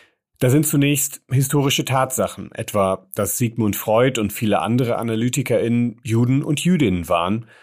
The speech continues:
und die Psychoanalyse als jüdische Wissenschaft stigmatisiert wurde.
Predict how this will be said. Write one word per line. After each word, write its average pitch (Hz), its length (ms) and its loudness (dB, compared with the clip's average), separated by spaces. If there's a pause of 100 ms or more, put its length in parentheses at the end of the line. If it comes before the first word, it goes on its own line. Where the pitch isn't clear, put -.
(260)
und 123 160 0
die 143 60 0
Psychoanalyse 151 760 2
als - 380 -2 (180)
jüdische 147 580 0
Wissenschaft 104 760 -2
stigmatisiert 107 800 -2
wurde. 87 300 -4